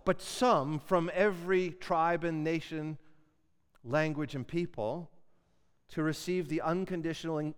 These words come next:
eternal covenant faithfulness of God intended for Israel. In other words, we get citizenship in the commonwealth of Israel, and we partake of God's eternal covenant blessings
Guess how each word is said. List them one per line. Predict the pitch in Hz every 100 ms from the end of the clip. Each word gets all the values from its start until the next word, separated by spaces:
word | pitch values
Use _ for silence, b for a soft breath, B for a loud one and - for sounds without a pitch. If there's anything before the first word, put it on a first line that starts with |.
| -
eternal | 147 - 160 165
covenant | - - 151 143 151 -
faithfulness | - 170 165 - 156 139 123 123 - - b b b b
of | 131 117 113
God | 143 156 120 110 117
intended | - 123 - 127 117 113
for | -
Israel. | 110 104 110 98 113 120 _ _ _ _ _ _ _ _ _
In | 120
other | 151 151
words, | 135 107
we | 113 143 180
get | 139 123 113 - - - _ _ _ _ _ _ _ - -
citizenship | - - 180 170 - 123 107 - 113
in | 117
the | 110
commonwealth | - 143 143 131 127 127
of | 113
Israel, | 139 120 113 107 -
and | 135 120
we | 120 160
partake | - 123 110 - - 196 160 113 - b b b
of | 139 107
God's | 139 143 160 165 143 135
eternal | 120 156 160
covenant | 156 - 147 143 113
blessings | 123 156 - 117 117